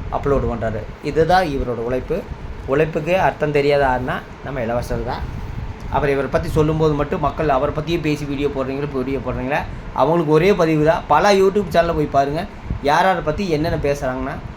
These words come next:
அவங்களுக்கெல்லாம் கமெண்ட் பண்ணியிருப்பாங்களான்னு பார்த்தா, கண்டிப்பா பண்ணியிருக்க மாட்டாங்க. அப்புறம் இவர் குடிச்சிட்டு வீ-, வீடியோ போடும்போது கமெண்ட் பண்ணியிருப்பாங்களா? கண்டிப்பா பண்ணியிருக்க மாட்டாங்க. மொத்தத்துல சிந்திக்க வேண்டியது மக்கள். மக்களோட பணத்தில் தான் இவரும் இவர் ஃபேமிலியும் வாழ்ந்துட்டு இருக்குது.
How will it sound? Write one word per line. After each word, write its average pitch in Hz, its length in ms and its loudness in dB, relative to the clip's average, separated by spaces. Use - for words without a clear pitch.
அவங்களுக்கெல்லாம் 151 560 0
கமெண்ட் 156 240 0
பண்ணியிருப்பாங்களான்னு 139 600 -2
பார்த்தா, 170 160 -6
கண்டிப்பா 151 420 -4
பண்ணியிருக்க 135 380 -4
மாட்டாங்க. 139 260 -4
அப்புறம் 175 200 0
இவர் 151 160 0
குடிச்சிட்டு 175 280 0
வீ-, 156 280 2
வீடியோ 156 220 0
போடும்போது 156 400 0
கமெண்ட் 151 360 0
பண்ணியிருப்பாங்களா? 151 520 -2
கண்டிப்பா 151 380 0
பண்ணியிருக்க 131 460 -2
மாட்டாங்க. 120 240 -4
மொத்தத்துல 156 540 -2
சிந்திக்க 143 400 -4
வேண்டியது 139 280 0
மக்கள். 127 340 -2
மக்களோட 139 480 0
பணத்தில் 127 400 -2
தான் 135 240 0
இவரும் 139 360 2
இவர் 113 200 -6
ஃபேமிலியும் 139 440 0
வாழ்ந்துட்டு 120 320 -2
இருக்குது. 120 220 -4